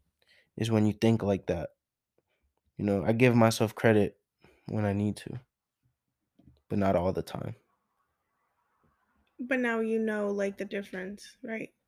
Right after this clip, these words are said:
Speaker 1: The
Speaker 2: Between, like, patting yourself in the back, being like, "Okay, good job, you did this,"
Speaker 1: Mm-hmm.
Speaker 2: but still being like, "Okay, what's next?" But, y-,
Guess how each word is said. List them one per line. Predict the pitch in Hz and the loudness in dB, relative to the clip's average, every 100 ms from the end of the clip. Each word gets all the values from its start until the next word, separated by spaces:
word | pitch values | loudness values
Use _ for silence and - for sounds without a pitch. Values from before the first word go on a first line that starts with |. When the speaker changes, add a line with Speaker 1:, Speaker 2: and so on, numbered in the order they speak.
| _ _ _ _ _ _ _ - | _ _ _ _ _ _ _ -2
Speaker 1:
The | 233 | 0
Speaker 2:
Between, | 233 214 202 | 2 0 2
like, | 196 185 - - _ _ _ _ _ _ _ _ _ _ | 0 -2 -8 -20 _ _ _ _ _ _ _ _ _ _
patting | 233 214 | -2 -2
yourself | 208 214 208 214 | -2 -4 -4 -4
in | |
the | 208 | -6
back, | 214 190 202 | -4 -6 -4
being | - 196 | -4 -4
like, | 196 208 | -4 -6
"Okay, | 202 202 214 220 220 | -8 -6 -4 -4 -4
good | 202 | -4
job, | 208 226 226 | -4 -4 -4
you | |
did | 220 208 | 0 0
this," | 214 233 226 - - _ | 2 0 0 -6 -12 _
Speaker 1:
Mm-hmm. | 113 113 113 - 220 - | -4 -2 -2 -6 -8 2
Speaker 2:
but | 208 202 - - | 4 4 0 0
still | - - 214 202 202 | 0 0 0 2 0
being | 226 208 214 208 | -2 -2 -2 -6
like, | 196 196 | -6 -6
"Okay, | 208 214 196 | -4 -2 -2
what's | 226 240 214 - | -4 -6 -6 -8
next?" | 214 220 - | -8 -10 -8
But, | 208 | -4
y-, | 202 - | -4 -4